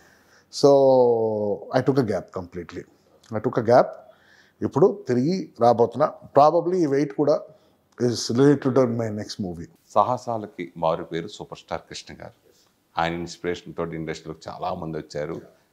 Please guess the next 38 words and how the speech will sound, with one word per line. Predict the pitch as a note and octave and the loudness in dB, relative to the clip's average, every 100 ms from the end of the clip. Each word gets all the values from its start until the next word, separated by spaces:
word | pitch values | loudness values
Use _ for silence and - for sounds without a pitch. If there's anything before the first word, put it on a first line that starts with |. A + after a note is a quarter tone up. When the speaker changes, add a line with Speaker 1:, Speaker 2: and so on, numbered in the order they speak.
| - | -10
Speaker 2:
ఆయన | E2 | -8
ఇన్స్పిరేషన్తో | E2 - F2 E2+ E2+ E2+ | -6 -8 -8 -8 -8 -6
ఎదిగిన | E2 E2 | -4 -6
వాళ్ళు | D#2+ - | -8 -10
చాలా | - E2 | -4 -2
మంది | E2 D2 | -2 -8
ఉన్నారు, | C#2+ C#2 C#2 - - _ _ - E2 | -12 -12 -12 -14 -20 _ _ -10 -8
ఆయన | E2 | -4
ద్వారా | D#2 D#2+ | -2 -2
పరిచయం | E2 - - | -2 -6 -6
వాళ్ళు | D#2 D2 | -8 -6
బోల్డ్ | D2 C#2+ | -8 -8
మంది | C#2+ C#2+ | -14 -20
ఉన్నారు. | - - | -14 -8
Speaker 1:
ఎస్. | G#2+ - - _ _ - | 0 0 0 _ _ -12
Speaker 2:
So | A#2+ A2 | -8 -8
కృష్ణ | - _ - - G2+ | -10 _ -16 -12 -10
గారిలో | F#2 F#2+ E2 E2 D#2+ - _ | -6 -4 -4 -6 -8 -10 _
మీరు | E2 D#2+ - - | -10 -8 -8 -6
ఆయన | E2 | -6
ఇన్స్పైర్గా | E2 D#2+ - F2 E2+ | -6 -8 -8 -6 -6
తీసుకున్న | D#2 - D#2 | -8 -14 -10
అంశాలు | D#2 D#2+ - D2+ | -8 -6 -4 -4
ఏంటి | D2 C#2+ - _ | -6 -12 -18 _
అని | D#2+ | -14
మిమ్మల్ని | D2+ C#2+ C#2 | -12 -12 -14
అడిగాను. | C#2+ G#2+ | -14 -10
Speaker 1:
నాకు | A#2 | -8
కృష్ణ | A#2 A2+ F3+ | -8 -4 2
గారిలో | E3+ D#3 D#3+ | 4 2 -2
నచ్చిన | B2+ - F3+ | -6 -4 -2
క్వాలిటీ | D3+ D3 C#3+ | 2 2 2
స్ట్రైట్ | - D3 D3 | -2 -2 4
ఫార్వర్డ్‌నెస్ | D3 G2+ G2 - | 4 4 -6 -10
అండి | G2+ | -8
ఒకటి. | G2 G#2 D#2 D#2 _ _ _ _ _ _ _ F2+ | -6 -6 -8 -14 _ _ _ _ _ _ _ 4
Speaker 2:
బాలేకపోతే | G2 G#2 A2+ A#2+ | 8 10 8 8
బాలేదు, | F#2 F2+ F2+ F2+ | 10 10 8 4